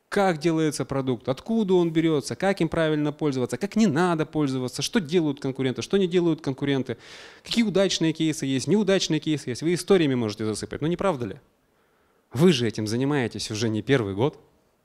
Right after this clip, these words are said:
Ну так расскажите об этом людям. И вот предыдущий Максим,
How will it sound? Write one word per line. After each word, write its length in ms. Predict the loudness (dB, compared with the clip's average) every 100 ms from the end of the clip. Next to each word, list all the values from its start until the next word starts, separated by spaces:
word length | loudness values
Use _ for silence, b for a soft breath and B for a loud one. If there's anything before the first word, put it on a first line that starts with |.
| b b b b -6
Ну 80 | -4
так 120 | -2
расскажите 440 | -2 0 0 0
об 120 | 0 0
этом 220 | -2 -2
людям. 320 | -2 -4 -10 _
И 60 | -4
вот 160 | -2
предыдущий 440 | 0 0 0 -2 -4
Максим, 360 | -2 -2 -4